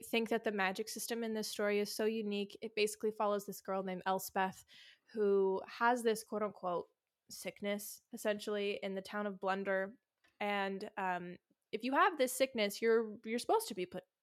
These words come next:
to death. But her family kind of hides her away.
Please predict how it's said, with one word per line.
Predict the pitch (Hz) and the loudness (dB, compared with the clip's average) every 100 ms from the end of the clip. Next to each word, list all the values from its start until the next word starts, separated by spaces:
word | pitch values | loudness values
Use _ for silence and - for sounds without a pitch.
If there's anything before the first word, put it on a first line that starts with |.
| - | -12
to | 180 | -2
death. | 175 - - - _ - - - - | -2 -2 -6 -18 _ -20 -20 -4 8
But | 269 277 - _ _ - | 8 8 -2 _ _ -8
her | 233 214 | -6 -2
family | 233 240 233 | 0 0 -2
kind | - 208 | -2 -4
of | 196 | 0
hides | 214 208 | 0 0
her | 233 208 | 0 2
away. | 202 202 196 202 | 4 4 2 0